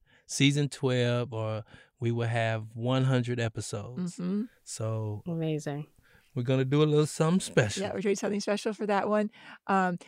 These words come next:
Speaker 2: we've got a story about, uh, well, we have a new crew inside San Quentin, a new group of guys that are working with us. And so we have a really fun episode that we're thinking of as, like, a magazine where all of our new producers inside are producing a short story about,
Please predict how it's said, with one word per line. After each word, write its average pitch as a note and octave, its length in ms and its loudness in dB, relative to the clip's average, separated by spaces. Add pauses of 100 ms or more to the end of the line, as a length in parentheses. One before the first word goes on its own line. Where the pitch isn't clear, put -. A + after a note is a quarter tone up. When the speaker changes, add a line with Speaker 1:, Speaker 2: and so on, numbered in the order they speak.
Speaker 2:
we've G3+ 180 0
got F#3 340 2
a F3+ 120 -4
story F3+ 480 -2
about, F3+ 720 -2
uh, - 160 0
well, A#3 120 8
we C#4 120 4
have D4+ 120 6
a D#4+ 40 2
new B3 180 2
crew A3+ 400 2
inside D#3+ 400 0
San E3 220 -4
Quentin, D#3+ 400 -6
a - 80 -4
new F3 120 2
group F#3 240 0
of E3+ 80 -12
guys E3 280 0
that E3 120 -2
are D#3+ 80 0
working D#3+ 320 -2
with D#3 160 -2
us. C#3 200 -2 (260)
And A#3 100 -2
so F#3+ 140 2
we F3+ 120 2
have F#3 140 2
a F3 60 0
really F3 240 0
fun F3 240 0
episode E3+ 540 0 (300)
that G3 120 4
we're F#3+ 80 2
thinking F#3+ 340 2
of F3+ 120 2
as, E3+ 100 0
like, F3 160 0
a E3 60 -2
magazine G3+ 800 2 (320)
where - 140 4
all F#3+ 180 4
of F#3+ 80 -2
our F#3 100 2
new F#3 140 4
producers E3+ 520 -4
inside D#3+ 440 0
are - 40 2
producing F3 460 -4
a F3 60 -6
short - 400 -4
story D3 560 -2 (340)
about, F3+ 320 0